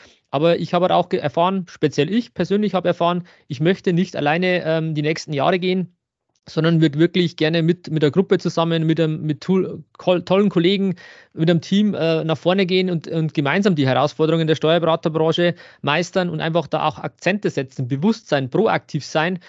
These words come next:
und nicht immer sagen, „Ja, okay, das haben andere schon gemacht“, sondern wirklich,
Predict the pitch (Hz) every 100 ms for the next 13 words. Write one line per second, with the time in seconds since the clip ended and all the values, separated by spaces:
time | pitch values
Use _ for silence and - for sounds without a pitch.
0 | - - 135 160 175 175 160 160 156 147
1 | 165 156 151 151 143 143 180 175 175 170
2 | 160 165 - 160 151 160 180 170 -